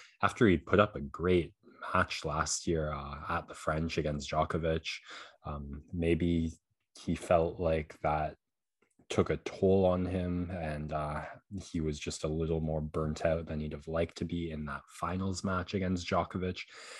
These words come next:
at Wimbledon. On grass, for sure, the most favored surface for the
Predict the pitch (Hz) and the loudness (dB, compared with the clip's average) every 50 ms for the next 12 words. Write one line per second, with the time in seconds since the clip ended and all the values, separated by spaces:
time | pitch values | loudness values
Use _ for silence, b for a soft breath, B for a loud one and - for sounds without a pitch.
0 | B B B B B 101 98 95 95 98 95 92 92 92 90 85 92 90 90 90 | B B B B B 4 4 4 6 6 6 8 8 6 6 6 6 6 6 4
1 | 87 87 - _ _ _ _ _ _ _ _ _ _ _ _ - - 107 90 85 | 2 0 -4 _ _ _ _ _ _ _ _ _ _ _ _ -6 0 2 2 4
2 | 82 78 76 85 82 82 82 85 80 - - - - - - 73 71 - - - | 2 2 4 6 6 8 8 6 4 4 0 -4 -4 -8 -10 -8 -6 -4 -4 -4
3 | - - 82 73 73 73 73 - B B B B B B B _ - 82 80 82 | 0 0 0 0 -2 -4 -8 -10 B B B B B B B _ -12 -6 -4 -2
4 | 78 76 78 76 73 - - - - 82 76 73 73 73 71 - - - 78 71 | -2 0 0 0 -2 -2 -4 -2 -2 -2 -2 -2 -4 -4 -2 -2 0 0 0 -2
5 | - - 76 71 - - - - 85 73 73 73 | -2 -4 -4 -2 -2 -4 -4 -4 -4 -4 -4 -6